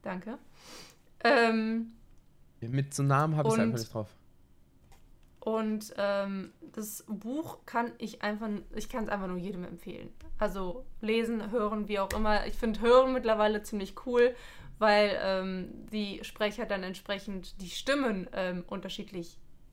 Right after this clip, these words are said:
Speaker 1: halt
Speaker 2: Ja.
Speaker 1: pronouncen, ähm, weshalb du dir dann nochmal mehr Bilder vorstellen kannst. Aber an sich ist das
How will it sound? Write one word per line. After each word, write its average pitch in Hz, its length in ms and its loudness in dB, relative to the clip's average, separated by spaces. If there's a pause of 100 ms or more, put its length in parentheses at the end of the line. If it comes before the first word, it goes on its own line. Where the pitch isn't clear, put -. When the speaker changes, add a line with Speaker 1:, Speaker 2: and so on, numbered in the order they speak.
(320)
Speaker 1:
halt - 340 -2 (100)
Speaker 2:
Ja. 120 220 6
Speaker 1:
pronouncen, 214 960 0 (720)
ähm, 208 520 4
weshalb 214 360 0
du 214 80 -8
dir 208 120 -2
dann 208 180 0
nochmal 202 460 0
mehr 214 260 -2
Bilder 214 280 -2
vorstellen 190 540 -6
kannst. 202 300 -6
Aber 196 180 -2
an 190 180 -4
sich 247 320 -6
ist - 160 -10
das - 180 -10